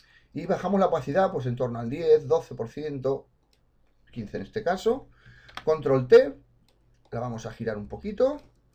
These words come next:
y la vamos a arrastrar hasta aquí. Perfecto. Dais a Enter para validar y ya tendríamos todo esto.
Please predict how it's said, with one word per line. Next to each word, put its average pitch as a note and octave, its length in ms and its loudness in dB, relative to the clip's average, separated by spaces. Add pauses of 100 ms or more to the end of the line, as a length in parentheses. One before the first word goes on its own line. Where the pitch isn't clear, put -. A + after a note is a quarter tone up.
(440)
y C3+ 60 -10
la C#3 80 2
vamos C3 220 -2
a C3 60 -6
arrastrar A2+ 360 -6
hasta - 180 -14
aquí. - 160 -20 (1400)
Perfecto. - 540 -6 (340)
Dais B2 220 0
a A#2+ 80 -4
Enter A2+ 240 -2
para A2+ 180 -2
validar B3+ 460 0 (720)
y G#3+ 320 -6
ya D#3+ 120 6
tendríamos A#2+ 360 0
todo F#2+ 180 -4
esto. - 300 -8